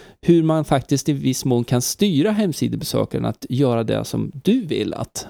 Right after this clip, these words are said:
att man ska göra på hemsidan. Det här sker alltså tisdagen den femte april klockan nitton noll noll. Och, eh, du kan anmäla dig helt kostnadsfritt att vara med på det här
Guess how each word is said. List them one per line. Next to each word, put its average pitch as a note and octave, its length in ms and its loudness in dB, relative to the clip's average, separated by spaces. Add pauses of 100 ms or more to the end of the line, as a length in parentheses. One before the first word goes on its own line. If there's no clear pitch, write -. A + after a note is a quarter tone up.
(140)
att - 180 -4
man A2 140 0
ska A#3+ 260 2
göra - 260 -4
på - 120 -8
hemsidan. - 460 -6 (400)
Det F#3 100 4
här A#3+ 220 4
sker F3+ 440 2
alltså B2+ 840 2 (240)
tisdagen G3 560 2
den D3 140 2
femte B2+ 540 2
april A3 760 0 (120)
klockan B2+ 540 0
nitton C3 500 0
noll C#3+ 180 2
noll. G#3+ 320 2 (380)
Och, - 320 2
eh, F3+ 180 4
du E3+ 120 0
kan G#3+ 160 2
anmäla A3 440 2
dig A3+ 220 0 (200)
helt G#3+ 220 0
kostnadsfritt G3 640 2
att D#3 160 0
vara D#3 100 4
med E3 200 0
på F3 80 0
det F3 60 2
här G3 340 0